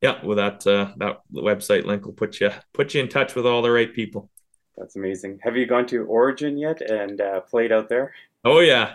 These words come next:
Speaker 1: definitely. Yeah, love Origin. They've, they've been, uh, great. We've never had, like, any official partnership, but when we were doing, you know, through covid, I was doing a lot of Facebook Lives and stuff like that, and always had an Origin beer and cheers and everybody. And then they drop some, I just, there,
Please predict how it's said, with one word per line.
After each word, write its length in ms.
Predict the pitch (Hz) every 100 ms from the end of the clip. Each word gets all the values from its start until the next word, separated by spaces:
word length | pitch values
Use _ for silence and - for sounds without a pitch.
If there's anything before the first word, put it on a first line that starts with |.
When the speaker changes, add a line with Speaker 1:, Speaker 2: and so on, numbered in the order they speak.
| -
Speaker 1:
definitely. 480 | 120 135 143 120 107
Yeah, 360 | 101 107 127 - -
love 240 | 107 131
Origin. 480 | 120 110 107 101 98
They've, 240 | 101 104 104
they've 220 | 107 107
been, 280 | 110 107 104
uh, 280 | 104 104 98 _ - _ _
great. 220 | 120 117
We've 160 | 120 120
never 380 | 160 180 123
had, 240 | 113 127 120
like, 280 | 107 104 -
any 220 | 120 117
official 680 | 104 - 123 123 117 107 101 -
partnership, 640 | 131 135 120 - 117 -
but 220 | 113 107 -
when 240 | - 110 110
we 100 | 110
were 80 |
doing, 540 | 110 117 117 110 104 -
you 100 | 117
know, 120 | 107
through 200 | 104 107
covid, 300 | - 120 113
I 100 | 107
was 120 | 104
doing 160 | 101 104
a 20 |
lot 140 | 104 104
of 80 |
Facebook 420 | - 107 - 110 104
Lives 400 | 101 101 101 104
and 100 | 101
stuff 300 | - 104 -
like 160 | 104
that, 260 | 104 104 104
and 220 | 101 101 - _ _
always 240 | 113 110
had 120 | 110 107
an 80 |
Origin 340 | 104 107 104 104
beer 320 | 104 104 107
and 120 | 104
cheers 280 | - 107 104
and 100 | 104
everybody. 520 | 104 104 107 107 107
And 80 | 104
then 120 | 107
they 160 | 110 113
drop 340 | 113 107 110
some, 320 | - 110 110 104
I 80 | 110
just, 340 | 113 120 -
there, 220 | 131 123